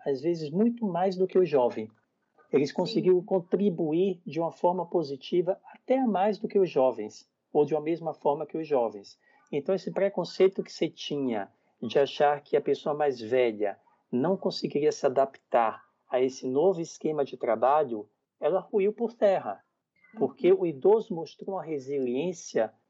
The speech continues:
Speaker 1: muito grande. Isso ele mostra não somente a nível de trabalho, mas também a nível social, do convívio.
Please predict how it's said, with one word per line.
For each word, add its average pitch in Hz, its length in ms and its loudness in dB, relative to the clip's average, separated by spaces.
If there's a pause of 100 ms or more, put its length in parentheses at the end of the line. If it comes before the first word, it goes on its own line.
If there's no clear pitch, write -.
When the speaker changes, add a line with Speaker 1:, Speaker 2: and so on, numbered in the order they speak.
(100)
Speaker 1:
muito 139 280 0
grande. 107 460 0
Isso 175 200 0
ele 208 140 2
mostra 185 640 0 (340)
não 208 220 0
somente 156 480 -4
a 143 40 -2
nível 139 220 0
de 127 140 -4
trabalho, 127 600 0 (280)
mas 160 180 -4
também 175 220 -2
a 185 40 -2
nível 175 220 -2
social, 160 640 2
do 117 100 -12
convívio. 147 640 -4